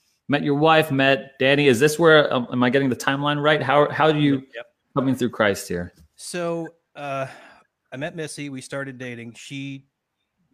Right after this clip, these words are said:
Speaker 2: was very hesitant 'cause she's a believer, and
Speaker 1: Okay.
Speaker 2: I, I was not at the time.
Speaker 1: Mm-hmm.
Speaker 2: Um, I did have one instance where my, my mom growing up, she, she had kidney disease. So my whole life she was in dialysis,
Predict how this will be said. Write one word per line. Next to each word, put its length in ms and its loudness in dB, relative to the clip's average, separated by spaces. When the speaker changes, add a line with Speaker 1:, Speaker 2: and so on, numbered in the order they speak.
Speaker 2:
was 200 -16
very 260 -10
hesitant 480 -14
'cause 100 -20
she's 200 -16
a 40 -18
believer, 500 -18
and 100 -4
Speaker 1:
Okay. 400 -2
Speaker 2:
I, 140 -10
I 20 -12
was 220 -16
not 320 -16
at 140 -16
the 60 -20
time. 360 -18
Speaker 1:
Mm-hmm. 300 -6
Speaker 2:
Um, 440 -8
I 40 -20
did 120 -12
have 200 -8
one 180 -8
instance 500 -14
where 200 -10
my, 420 -14
my 180 -6
mom 320 -4
growing 300 -12
up, 160 -16
she, 420 -20
she 160 -20
had 180 -16
kidney 220 -14
disease. 640 -20
So 460 -16
my 140 -12
whole 200 -16
life 240 -14
she 160 -20
was 300 -20
in 120 -18
dialysis, 800 -18